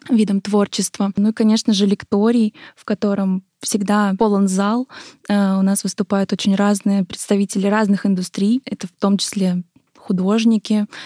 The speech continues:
и арт-кураторы, и психологи. Мне кажется, у нас вообще очень лекторий такой масштабный, объёмный. Мы не ограничиваемся в том, чтобы рассказывать только об искусстве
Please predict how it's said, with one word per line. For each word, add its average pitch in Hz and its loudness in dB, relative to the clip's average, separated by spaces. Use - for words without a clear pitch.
и 196 2
арт-кураторы, 214 0
и 196 2
психологи. 214 0
Мне 214 2
кажется, 208 0
у 214 6
нас 208 0
вообще 220 -2
очень 196 0
лекторий 226 2
такой 202 0
масштабный, 220 2
объёмный. 214 4
Мы 208 6
не 208 4
ограничиваемся 202 2
в - -20
том, 202 0
чтобы 196 -2
рассказывать 196 0
только 220 0
об 208 0
искусстве 208 -4